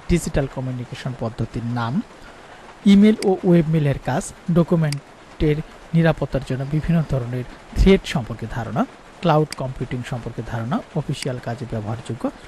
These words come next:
বিভিন্ন ধরনের ফ্রি অ্যাপস সম্পর্কে ধারণা। তো আমাদের, আহ, মডিউল ছয় পর্যন্তই।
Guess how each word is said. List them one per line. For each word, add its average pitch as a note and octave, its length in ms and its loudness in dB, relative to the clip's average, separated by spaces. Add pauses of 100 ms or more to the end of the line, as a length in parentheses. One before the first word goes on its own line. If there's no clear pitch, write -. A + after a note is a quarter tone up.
(140)
বিভিন্ন D3+ 380 2
ধরনের A2+ 220 -6 (140)
ফ্রি G3 240 0
অ্যাপস - 280 -8
সম্পর্কে G#2+ 400 -8 (100)
ধারণা। F2 300 -10 (1600)
তো G#3+ 60 6
আমাদের, A3 320 6
আহ, F3 400 4
মডিউল F3+ 360 2
ছয় G3 220 2
পর্যন্তই। F3 560 -4